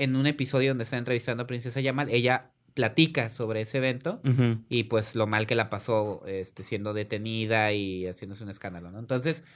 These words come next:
Speaker 1: eso es una nota positiva. Alonso Ruiz Palacios, eh, es un director bastante joven.
Speaker 2: ¿Tú viste Güeros?
Speaker 1: Sí.
Speaker 2: ¿Y qué?
Speaker 1: No, a mí
Speaker 2: ¿Tienes?
Speaker 1: no me gustó.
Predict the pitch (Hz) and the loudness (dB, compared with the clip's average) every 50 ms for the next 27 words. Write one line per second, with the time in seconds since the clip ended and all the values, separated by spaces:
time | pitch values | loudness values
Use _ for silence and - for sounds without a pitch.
0 | - - - - - 139 139 165 160 156 185 175 170 165 165 160 175 180 - 175 | -20 -20 -8 2 4 4 4 4 4 4 4 4 4 4 4 4 2 2 2 2
1 | 151 139 151 135 139 214 226 240 269 254 196 165 139 - 170 143 147 143 - - | 2 2 0 2 4 4 6 6 6 6 6 4 4 2 2 2 0 0 0 2
2 | 147 139 131 135 139 175 175 170 - - - 131 131 120 120 117 - 151 143 143 | 4 4 4 4 4 0 -2 -2 -4 -6 -4 0 2 2 2 2 2 0 2 4
3 | 139 120 110 - 139 135 127 127 117 - 143 135 135 139 135 - 170 160 170 226 | 4 4 4 4 4 4 4 2 2 2 2 2 2 2 2 4 4 4 4 2
4 | 294 - - - 175 180 175 - 180 170 180 190 220 262 254 - - _ _ _ | -2 -2 2 6 6 8 8 10 10 10 12 10 10 8 6 2 -6 _ _ _
5 | - - 208 160 - - - _ _ _ _ - 127 127 123 117 - 127 120 120 | 0 4 4 4 4 0 -6 _ _ _ _ 2 4 4 4 4 4 4 6 6
6 | 120 117 110 110 - - 151 147 135 131 147 160 151 135 117 - - 180 | 4 2 0 -4 -4 0 4 4 4 4 4 2 2 2 0 4 8 8